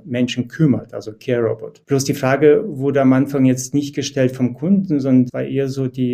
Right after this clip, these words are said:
Tatsache, dass man technologisch weitergekommen ist, dass bestimmte Bewegungen auf einmal möglich waren und dass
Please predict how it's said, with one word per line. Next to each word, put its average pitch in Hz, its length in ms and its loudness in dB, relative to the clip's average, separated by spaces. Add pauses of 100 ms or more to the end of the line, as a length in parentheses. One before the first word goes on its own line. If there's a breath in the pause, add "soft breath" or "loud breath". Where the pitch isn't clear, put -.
(160)
Tatsache, 131 460 -4
dass 127 180 -8
man 127 140 2
technologisch 131 760 -2
weitergekommen 139 720 0
ist, 135 280 -6
dass 120 140 -8
bestimmte 135 380 -4
Bewegungen 139 600 2
auf 131 200 -6
einmal 131 160 4
möglich 131 460 2
waren 123 420 2
und 117 140 -4
dass 120 260 -6